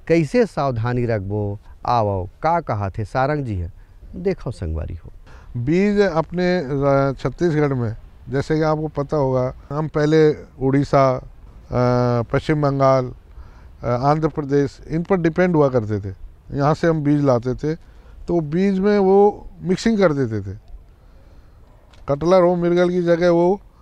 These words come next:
Speaker 2: कुछ और दूसरी फिश दे देते थे, तो सीड का क्वालिटी नहीं मिलता था। लेकिन आज हम छत्तीसगढ़ सीड प्रोडक्शन और मत्स्य पालन में बहुत अच्छे स्थान पर है, पाँचवें स्थान पर है।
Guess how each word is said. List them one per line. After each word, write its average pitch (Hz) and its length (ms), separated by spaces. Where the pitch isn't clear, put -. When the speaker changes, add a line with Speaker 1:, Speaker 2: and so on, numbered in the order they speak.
Speaker 2:
कुछ 190 200
और 185 240
दूसरी 196 300
फिश 151 220
दे 127 160
देते 104 320
थे, 92 180
तो 170 80
सीड 180 320
का 208 80
क्वालिटी 185 480
नहीं 151 200
मिलता 110 320
था। 101 240
लेकिन 160 260
आज 165 420
हम 170 260
छत्तीसगढ़ 139 520
सीड 165 200
प्रोडक्शन 147 720
और 120 120
मत्स्य 135 440
पालन 139 260
में 147 180
बहुत 147 280
अच्छे 135 340
स्थान 123 300
पर 135 160
है, 143 60
पाँचवें 131 440
स्थान 135 300
पर 139 120
है। 139 80